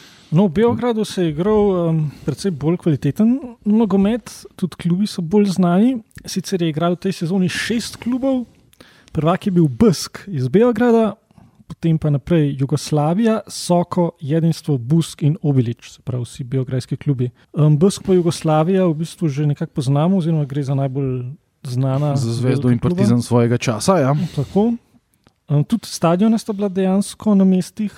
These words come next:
Speaker 1: eh, če se ne motim, Zvezde in Partizana, ne.
Speaker 2: Ja, ja. Top, top Čigersko brdo.
Speaker 1: Ja.
Speaker 2: Tam, kde je tvrdo.
Speaker 1: Soko je,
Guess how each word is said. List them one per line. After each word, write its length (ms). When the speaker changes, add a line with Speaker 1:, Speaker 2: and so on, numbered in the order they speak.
Speaker 1:
eh, 240
če 120
se 140
ne 80
motim, 380
Zvezde 340
in 220
Partizana, 580
ne. 80
Speaker 2:
Ja, 160
ja. 240
Top, 180
top 220
Čigersko 640
brdo. 340
Speaker 1:
Ja. 260
Speaker 2:
Tam, 280
kde 200
je 100
tvrdo. 340
Speaker 1:
Soko 680
je, 320